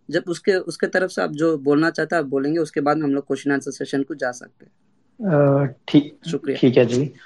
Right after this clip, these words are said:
Speaker 2: अ, पहले तो, अ, सबसे पहले तो सभी को नमस्कार। अ, मैं आपको थोड़ा सा बताना चाहता हूँ कि, अ, मेरा, अ, बेसिक जो बैकग्राउंड है, वो एग्रीकल्चर मशीनरी के इक्विपमेंट के साथ है और मैं आपकी स्टेट में एक, अ, अ, काफ़ी ज़्यादा डीलिंग में रहा हूँ।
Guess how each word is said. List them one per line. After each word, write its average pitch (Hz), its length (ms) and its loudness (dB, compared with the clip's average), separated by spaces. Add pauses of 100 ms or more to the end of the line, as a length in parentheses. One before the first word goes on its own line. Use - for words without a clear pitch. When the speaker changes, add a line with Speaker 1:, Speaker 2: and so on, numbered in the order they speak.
(200)
Speaker 2:
अ, 143 280 6
पहले 151 360 0
तो, 170 280 6
अ, 156 200 4
सबसे 151 300 0
पहले 156 220 4
तो - 80 0
सभी 135 280 0
को 156 120 2
नमस्कार। 143 640 0 (300)
अ, 143 200 4
मैं 151 140 4
आपको 165 520 2
थोड़ा 147 220 6
सा 160 260 0
बताना 135 440 0
चाहता 147 300 -4
हूँ 151 180 -2
कि, 151 300 2
अ, 143 460 4 (160)
मेरा, 143 440 4
अ, 139 220 4
बेसिक 135 380 2
जो 139 420 6
बैकग्राउंड 131 500 2
है, 135 80 4
वो 139 400 4
एग्रीकल्चर 139 520 2
मशीनरी 135 540 4
के 139 240 4
इक्विपमेंट 127 500 2
के 139 80 0
साथ 123 320 0
है 175 200 2 (480)
और 143 300 6
मैं 147 200 2
आपकी 151 420 2
स्टेट 151 320 0
में 151 260 4
एक, 151 160 -2
अ, 147 600 4
अ, 139 40 -2
काफ़ी 143 460 0
ज़्यादा 151 260 2
डीलिंग 135 560 0
में 143 200 0
रहा 123 240 2
हूँ। 143 260 -2